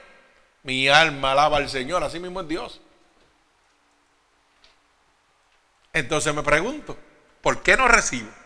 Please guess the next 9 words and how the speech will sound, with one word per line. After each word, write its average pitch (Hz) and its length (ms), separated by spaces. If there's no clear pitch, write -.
¿Por 220 180
qué 285 80
le 311 160
pido 277 260
a 247 60
Dios 247 260
y 262 60
no 233 120
recibo? 165 460